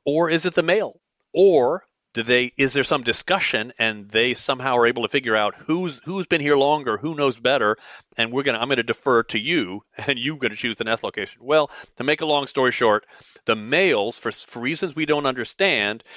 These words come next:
we, uh, we learned about fifteen years ago that males choose the nest location.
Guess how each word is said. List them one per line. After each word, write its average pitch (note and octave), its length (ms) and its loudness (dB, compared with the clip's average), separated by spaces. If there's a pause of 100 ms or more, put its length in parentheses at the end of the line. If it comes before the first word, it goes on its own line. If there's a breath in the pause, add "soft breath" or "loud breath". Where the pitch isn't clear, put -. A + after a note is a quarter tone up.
(160 loud breath)
we, A#2+ 220 -2 (340)
uh, A2 260 -4
we C3 140 -4
learned C3+ 420 0
about A2+ 300 0 (180)
fifteen C3 380 -4
years D3 220 -2
ago A2+ 240 2
that A#2+ 160 -4
males C3 500 0
choose C3+ 280 -4
the D3 80 -2
nest D3+ 200 -2
location. - 460 -12